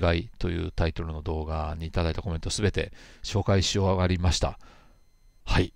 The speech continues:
長え。<laughs> まあ、純子、命、バーサスアンチ純子。えー、千九百九十四年のシングジャーナル読者投稿欄のやりとり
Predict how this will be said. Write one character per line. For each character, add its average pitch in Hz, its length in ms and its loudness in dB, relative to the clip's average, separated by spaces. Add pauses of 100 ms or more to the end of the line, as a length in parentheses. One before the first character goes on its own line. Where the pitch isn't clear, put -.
(180)
長 90 260 2
え。 101 140 2 (560)
<laughs> 202 560 2
ま 110 100 10
あ、 101 40 10
純 117 220 4
子、 - 200 0
命、 92 420 2 (380)
バ 95 160 6
ー - 40 4
サ 90 100 0
ス - 180 -4
ア 101 80 2
ン 95 80 0
チ 87 160 -2
純 82 220 0
子。 - 180 -6 (280)
え 92 100 2
ー、 - 20 0
千 113 220 2
九 95 140 -2
百 80 140 -2
九 98 220 0
十 80 80 -2
四 80 80 -2
年 78 100 -6
の 78 40 -8
シ 90 180 -2
ン 90 60 -4
グ 90 80 0
ジ 85 100 2
ャ 82 60 2
ー - 20 2
ナ 78 100 -2
ル 80 100 -8
読 85 180 -4
者 92 160 2
投 87 220 0
稿 87 220 0
欄 85 200 0
の 147 120 2
や 87 120 2
り 85 100 -2
と 82 100 -4
り - 140 -10